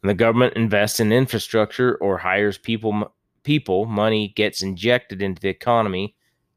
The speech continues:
causing prices to rise. Tax cuts.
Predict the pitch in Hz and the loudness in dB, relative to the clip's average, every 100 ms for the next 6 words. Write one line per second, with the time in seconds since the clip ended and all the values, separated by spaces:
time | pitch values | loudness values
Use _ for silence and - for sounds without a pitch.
0 | - 92 95 95 98 98 90 85 87 80 | -6 0 0 0 -6 -2 -2 -2 -8 -12
1 | 85 101 98 73 64 - _ _ _ _ | -6 -2 -2 -2 -10 -16 _ _ _ _
2 | _ _ _ _ _ _ _ _ _ _ | _ _ _ _ _ _ _ _ _ _
3 | _ _ _ _ _ - 240 220 - - | _ _ _ _ _ -4 0 0 0 -8
4 | - 76 - - | -6 -8 -8 -16